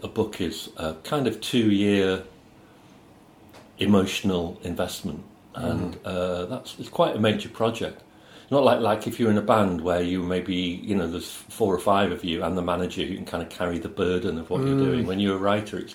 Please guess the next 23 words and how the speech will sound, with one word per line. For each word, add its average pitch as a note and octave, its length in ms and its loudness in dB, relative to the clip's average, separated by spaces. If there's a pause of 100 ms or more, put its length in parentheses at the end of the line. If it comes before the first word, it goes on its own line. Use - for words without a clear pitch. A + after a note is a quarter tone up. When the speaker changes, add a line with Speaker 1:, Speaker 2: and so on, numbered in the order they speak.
(100)
Speaker 1:
down F2+ 320 0
to F#2 120 -6
you. E2 280 -6 (320)
Speaker 2:
Yeah. A2 240 -4 (260)
Speaker 1:
And, E2 360 -4
um, D#2+ 680 -4 (280)
so - 140 -4
you're F#2+ 100 0
carrying A#2 440 4
around G2+ 340 6
this F2 180 -6
work F#2+ 360 2
in E2+ 80 -4
your E2 180 -6
head, F2 340 -6
and F2 140 -8
you're, F2+ 120 -8
and F2 140 -8
you're E2+ 100 -8
working G2 440 0
away E2+ 260 -2
at - 240 -10
it. - 140 -12